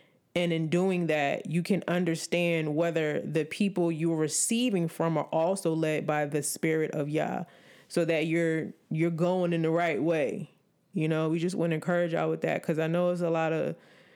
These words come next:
craziness. It's, it's, it's a lot of craziness going on right now. And, you know, Yah said these times would come, so it shouldn't really catch us by surprise, but I think it does, 'cause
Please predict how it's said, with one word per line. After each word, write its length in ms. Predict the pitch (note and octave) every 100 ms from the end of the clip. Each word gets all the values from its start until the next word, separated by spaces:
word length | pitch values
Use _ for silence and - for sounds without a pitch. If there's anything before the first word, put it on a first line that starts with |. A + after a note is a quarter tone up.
| _
craziness. 800 | - - G3+ A3 G3 F#3+ F#3 F3+ F3
It's, 200 | E3 D#3+
it's, 260 | D#3 -
it's 320 | F#3+ F#3 E3+
a 80 | F#3
lot 420 | E3 E3 G#3 C#4
of 120 | F#3+ -
craziness 880 | - - - D4 F4 B3 G3 F3
going 320 | E3 D#3+ D#3 E3
on 180 | D#3+
right 220 | D#3+ D#3 E3
now. 320 | D#3 D3+ D3
And, 460 | E3 E3 E3 D#3+ D#3+ - - - - - _ _ -
you 180 | F3 B3+
know, 540 | E3 D#3+ D#3+ D#3+ F3+ - _ _ _ _ -
Yah 280 | F3+ F#3+
said 260 | A3 G#3+ G#3
these 180 | G#3 G#3
times 380 | A3 G3 G3 F#3
would 120 | -
come, 500 | G3 E3+ D3+ E3+ F#3+
so 220 | - D#3+
it 40 |
shouldn't 340 | D#3+ G3 F#3+ F3+
really 200 | F3 E3
catch 240 | - F3+
us 120 | F3
by 200 | E3+ D#3+
surprise, 640 | E3 D3+ - G3 G3+ D#3 D3
but 100 | D3+
I 120 | D#3
think 240 | D#3 F3+ E3+
it 120 | D3
does, 480 | D#3+ F3 D3+ D3 -
'cause 360 | F3 D#3 D#3